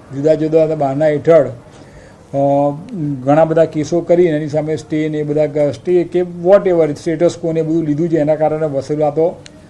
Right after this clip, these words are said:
અટકેલી છે. એ રકમ લગભગ નેવું કરોડ જેવી થાય છે. એને આગામી દિવસોમાં આ અંગે શું કાર્યવાહી કરવી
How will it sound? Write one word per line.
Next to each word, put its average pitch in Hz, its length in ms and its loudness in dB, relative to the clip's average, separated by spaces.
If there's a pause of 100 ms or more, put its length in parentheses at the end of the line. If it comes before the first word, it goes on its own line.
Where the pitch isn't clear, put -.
(340)
અટકેલી 180 480 2
છે. 135 260 -2 (260)
એ 190 100 2
રકમ 180 340 2
લગભગ 151 420 2
નેવું 170 360 0
કરોડ 165 260 2
જેવી 151 380 -2 (580)
થાય 156 200 0
છે. 135 340 0 (260)
એને 143 160 -2
આગામી 156 380 0
દિવસોમાં 165 760 -2
આ 143 100 -2
અંગે 151 220 -2
શું 156 260 -6
કાર્યવાહી 156 420 0
કરવી 160 440 0